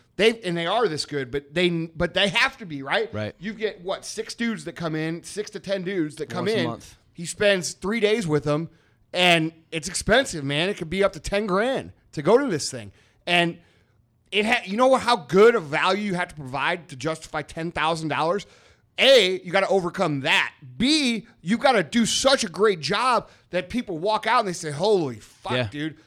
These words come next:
Speaker 1: that ten grand should have been a hundred grand."
Speaker 2: Well, and the results are simple. I
Speaker 1: Right.
Speaker 2: mean, the results, you go to my Facebook page and you look at the results. I mean, guys posting videos about how literally, I get guys
Speaker 1: But that
Speaker 2: that
Speaker 1: goes
Speaker 2: come
Speaker 1: with
Speaker 2: in.
Speaker 1: any product.
Speaker 2: Exactly.
Speaker 1: Right.
Speaker 2: It doesn't matter what it is. I got guys that are coming in that are like, "Literally,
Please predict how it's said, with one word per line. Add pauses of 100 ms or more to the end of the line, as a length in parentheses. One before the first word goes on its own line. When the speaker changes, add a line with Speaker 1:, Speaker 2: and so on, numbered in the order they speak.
Speaker 1:
that
ten
grand
should
have
been
a
hundred
grand."
Speaker 2:
Well,
and
the
results
are (160)
simple.
I
Speaker 1:
Right.
Speaker 2:
mean,
the
results,
you
go
to
my
Facebook
page
and
you
look
at
the
results.
I
mean,
guys
posting
videos
about
how
literally, (260)
I
get
guys
Speaker 1:
But
that
Speaker 2:
that
Speaker 1:
goes
Speaker 2:
come
Speaker 1:
with
Speaker 2:
in.
Speaker 1:
any
product.
Speaker 2:
Exactly.
Speaker 1:
Right.
Speaker 2:
It
doesn't
matter
what
it
is. (240)
I
got
guys
that
are
coming
in
that
are
like,
"Literally,